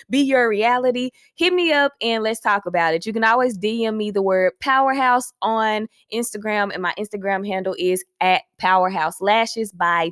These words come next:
T T B. So that's that on that. Um, get the social media marketing and branding growth class, which is called Build Like a Powerhouse.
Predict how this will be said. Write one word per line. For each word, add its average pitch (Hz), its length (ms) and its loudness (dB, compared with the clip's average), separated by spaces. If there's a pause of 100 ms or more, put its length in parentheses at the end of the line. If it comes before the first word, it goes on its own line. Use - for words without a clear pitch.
T 196 340 -6
T 185 260 -10
B. 151 280 -14 (240)
So 202 340 4
that's 262 220 4
that 240 180 4
on 226 180 4
that. 202 420 6
Um, 185 340 4
get 240 160 -2
the 262 80 -4
social 233 320 -2
media 208 320 -2
marketing 180 460 -4
and 170 100 -6
branding 208 400 0
growth 240 300 2
class, 226 500 0
which 190 220 -4
is 185 80 -10
called 180 320 0
Build 185 160 2
Like 170 160 -2
a - 60 -14
Powerhouse. 220 580 4